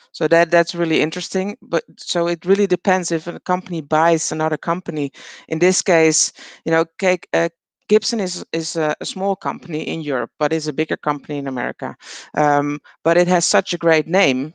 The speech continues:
that I think that not only K K R wanted to buy Gibson, there were more companies wanting to buy Gibson. Um, so for them, um, it was a very interesting to, company to buy.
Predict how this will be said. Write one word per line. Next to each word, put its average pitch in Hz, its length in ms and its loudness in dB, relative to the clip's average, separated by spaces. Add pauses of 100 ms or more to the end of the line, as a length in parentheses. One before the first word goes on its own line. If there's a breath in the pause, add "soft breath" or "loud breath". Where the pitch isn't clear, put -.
(140)
that 151 400 2
I 156 80 2
think 170 300 -6
that - 200 -4
not 165 260 -4
only 156 200 -2
K 147 160 -8
K 160 140 -6
R 170 120 0
wanted 139 300 -12
to 139 80 -12
buy 127 160 -2
Gibson, 127 400 -8
there 139 120 -4
were 143 140 -4
more 160 220 0
companies 135 500 -4
wanting 139 340 -8
to 131 40 -6
buy 131 180 0 (140)
Gibson. - 420 -6 (400 loud breath)
Um, 143 400 2
so 151 480 4
for - 380 -2
them, 175 440 2 (200)
um, 143 420 -2 (300 soft breath)
it 156 100 -4
was 156 200 0
a 156 60 -6
very 156 280 2
interesting 147 480 -6
to, 147 100 -14 (200)
company 151 320 -4
to 143 140 -12
buy. 139 340 0